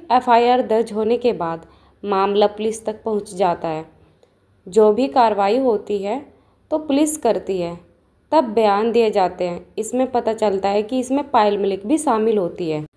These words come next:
पायल मलिक को पता होता है, वह अपने पति को सपोर्ट करती है। अब जब यह मामला अदालत पहुंच जाता है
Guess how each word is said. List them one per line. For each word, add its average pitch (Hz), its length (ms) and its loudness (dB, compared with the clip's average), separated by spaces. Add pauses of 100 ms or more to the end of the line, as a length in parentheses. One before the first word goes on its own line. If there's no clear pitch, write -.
(420)
पायल 208 300 6
मलिक 220 280 2
को 247 120 0
पता 240 280 4
होता 226 300 0
है, 180 220 -2 (840)
वह 240 240 2
अपने 254 240 2
पति 220 260 0
को 254 160 0
सपोर्ट 208 460 0
करती 180 380 -4
है। 156 140 -14 (1080)
अब 254 240 4
जब 269 200 4
यह 254 240 2
मामला 202 420 0
अदालत 208 640 0
पहुंच 214 260 0
जाता 170 320 -2
है 151 160 -8